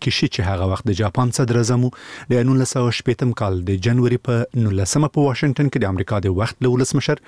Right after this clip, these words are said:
ډوایټ آیزنهاور سره لاسلیک کړ. د دغه تړون له مخې په لسګونو زره امریکایي پوځیانو او امریکایي جنګي کښتیو ته اجازه ورکړل شوه چې په جاپان کې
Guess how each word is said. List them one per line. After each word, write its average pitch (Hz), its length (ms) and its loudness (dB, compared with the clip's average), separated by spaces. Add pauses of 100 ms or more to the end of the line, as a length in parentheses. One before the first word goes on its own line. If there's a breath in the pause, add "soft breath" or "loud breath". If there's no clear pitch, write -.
(140)
ډوایټ 127 360 0 (120)
آیزنهاور 101 600 0
سره 92 220 -4
لاسلیک 95 360 -4
کړ. 117 100 0 (560 loud breath)
د 131 140 2
دغه 123 160 0
تړون 117 260 2
له 107 100 2
مخې 113 240 -2
په 107 220 0
لسګونو 101 480 2
زره 131 200 2
امریکایي 120 380 0
پوځیانو 110 540 0
او 107 140 0
امریکایي 107 500 0
جنګي 117 320 0
کښتیو 123 420 0
ته 113 200 2
اجازه 98 360 0
ورکړل 131 320 -2
شوه 139 140 0
چې - 160 -2
په 98 80 -4
جاپان 95 340 -2
کې - 80 -2